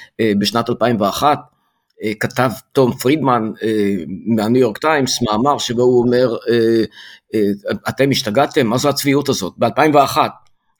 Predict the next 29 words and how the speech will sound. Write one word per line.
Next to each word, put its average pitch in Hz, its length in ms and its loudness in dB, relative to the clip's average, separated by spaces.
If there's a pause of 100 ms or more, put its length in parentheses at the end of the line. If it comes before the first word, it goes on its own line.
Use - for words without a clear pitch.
(100)
אה, 117 300 -2
מה 117 160 0
זו 143 100 -2
הצביעות 147 340 0
הזאת 147 260 -2
נגד 139 260 0
ישראל, 147 640 2 (300)
כאשר 143 260 0
בכל 147 260 0
מיני 156 240 0
קמפוסים 151 600 0
יש 156 180 0
כל 160 140 0
מיני 160 260 2
חרמות 143 680 2 (100)
על 113 160 -2
ישראל. 90 360 -6 (600)
עוד 202 200 6
לפני 180 300 2
זה 147 120 2
היו 151 180 4
כל 151 140 4
מיני 147 180 2
תופעות, 135 460 0
אבל 143 180 2
הן 131 80 4
היו 165 200 6 (440)
בשוליים. 113 720 -2 (400)
שלילת 151 480 4